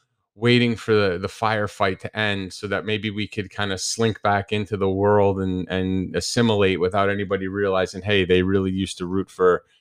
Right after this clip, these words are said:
the Giants. And, and we are in this room and we're hanging out and they're so cool. They're, they're, they're just giving me drinks. They're feeding me. Um, they must have seen the worry on my fat face that I was just like,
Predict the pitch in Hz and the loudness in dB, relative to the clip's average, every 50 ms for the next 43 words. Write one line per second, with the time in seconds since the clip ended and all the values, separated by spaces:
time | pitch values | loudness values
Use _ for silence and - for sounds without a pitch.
0 | _ _ _ _ _ _ 101 95 92 104 101 98 95 90 87 90 85 - - - | _ _ _ _ _ _ -8 -2 0 0 2 2 0 -2 -4 -8 -10 -10 -8 -8
1 | 87 87 85 80 _ _ _ _ _ _ _ _ - 95 98 98 101 110 113 117 | -8 -8 -10 -12 _ _ _ _ _ _ _ _ -8 -6 -6 -4 -2 -2 0 0
2 | 113 - - 104 107 101 98 95 98 - - _ _ _ _ 151 170 170 156 147 | -2 -2 0 0 2 2 2 2 0 -2 -6 _ _ _ _ -4 -2 0 -2 -2
3 | - - - 120 120 120 120 117 113 110 107 113 117 117 110 120 117 113 107 98 | -4 -2 2 2 4 4 4 4 2 2 2 0 0 2 2 0 0 0 0 0
4 | 98 95 101 101 98 95 - - 113 131 143 139 - - 175 160 - - - 101 | 0 0 2 2 0 0 -2 -4 -4 -4 -2 -2 0 4 4 4 4 4 2 2
5 | 95 95 92 98 101 101 104 113 117 - - 135 127 - 156 143 - - - 135 | 4 4 4 4 2 2 2 2 0 0 -4 -8 -4 -4 -4 -4 -4 0 2 2
6 | 120 110 107 92 82 87 - 151 156 151 143 135 117 - - 101 101 98 - - | 2 2 0 -2 -2 -2 0 2 4 4 4 2 -2 0 2 2 2 2 2 2
7 | 135 135 131 127 127 127 131 127 123 123 120 - _ _ _ _ _ _ _ _ | 2 2 4 4 4 4 4 4 2 2 0 -4 _ _ _ _ _ _ _ _
8 | _ 110 104 101 101 98 98 95 98 98 98 92 90 - - 113 117 123 120 - | _ -2 0 0 2 2 0 -2 -4 -6 -6 -8 -10 -8 0 0 2 2 2 -2
9 | 123 131 147 151 - - 143 113 - - - 123 123 120 117 113 110 101 98 98 | -2 0 0 -2 -2 -4 -8 -8 -6 -6 -2 0 2 2 2 2 2 0 2 2
10 | 101 104 104 104 104 104 101 92 90 85 82 82 - - 104 98 104 - - - | 2 4 4 4 4 4 2 0 0 -2 -4 -4 -2 -2 0 0 0 -2 -2 0
11 | 101 98 95 95 90 - - 87 85 87 85 85 90 87 - 92 - - - 85 | 2 2 2 2 0 -2 -4 -2 0 0 0 0 -2 -6 -6 -8 -8 -6 -2 0
12 | 82 82 85 - - - | 0 0 -2 -6 -14 -20